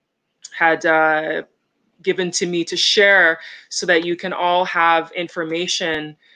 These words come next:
uh, from some of his writings, some of his publications here. Um,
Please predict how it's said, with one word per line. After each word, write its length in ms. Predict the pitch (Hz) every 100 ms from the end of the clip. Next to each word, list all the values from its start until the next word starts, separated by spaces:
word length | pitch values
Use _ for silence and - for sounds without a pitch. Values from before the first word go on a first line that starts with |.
| _ -
uh, 240 | 160 151 151
from 720 | - - 160 156 156 151 151 _ _ _ - - -
some 360 | - - 185
of 80 | 170
his 240 | 175 165
writings, 920 | 160 170 175 165 156 180 - - - _ _ _ _ - _ _ _
some 200 | - 170
of 60 | 160
his 140 | 165
publications 800 | - 175 160 160 175 170 175 165
here. 460 | - 156 147 143 143 _ _ _ _
Um, 680 | 156 156 151 156 151 151